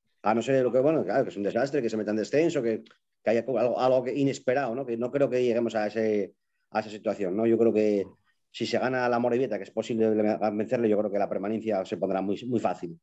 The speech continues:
abres un hueco muy importante, con un rival directo que es el que marca el descenso y, y yo creo que no, no, que el equipo en ese, en ese aspecto ya no tendría problemas para la permanencia y, y aguantarían a Gallego porque yo creo que el playoff,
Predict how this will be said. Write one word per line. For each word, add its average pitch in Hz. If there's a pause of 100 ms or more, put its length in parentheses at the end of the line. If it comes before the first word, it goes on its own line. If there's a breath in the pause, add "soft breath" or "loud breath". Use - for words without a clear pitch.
(400)
abres 101
un 110
hueco 107
muy 110
importante, 143
con 120
un 113
rival 110
directo 120
que 107
es 117
el 117
que 113
marca 113
el 110
descenso 165
y, 101 (360)
y 117
yo 127
creo 117
que 110
no, 101
no, 123
que 113
el 110
equipo 123
en 131
ese, 123
en 110
ese 117
aspecto 131
ya 131
no 131
tendría 120
problemas 117
para 113
la 113
permanencia 117
y, 104 (500)
y 110
aguantarían 113
a 113
Gallego 123
porque 95
yo 110
creo 110
que 101
el 95
playoff, 120